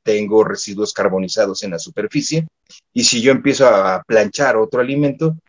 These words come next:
se va a manchar con los residuos carbonizados, se van a quedar ahí de negro. Entonces, lo que tengo que hacer es una limpieza, pero ya habíamos acordado que, uno, pues, no puedo, no puedo yo estar aplicando un producto químico al,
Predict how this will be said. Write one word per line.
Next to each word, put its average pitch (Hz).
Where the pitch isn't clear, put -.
se -
va 170
a 170
manchar 180
con 123
los 107
residuos 120
carbonizados, 120
se 110
van 113
a 104
quedar 113
ahí 110
de 98
negro. 110
Entonces, 214
lo 156
que 147
tengo 131
que 135
hacer 139
es 131
una 131
limpieza, 127
pero 110
ya 127
habíamos 127
acordado 127
que, 104
uno, 139
pues, 98
no 117
puedo, 104
no 113
puedo 127
yo 117
estar 117
aplicando 110
un 113
producto 104
químico 143
al, 101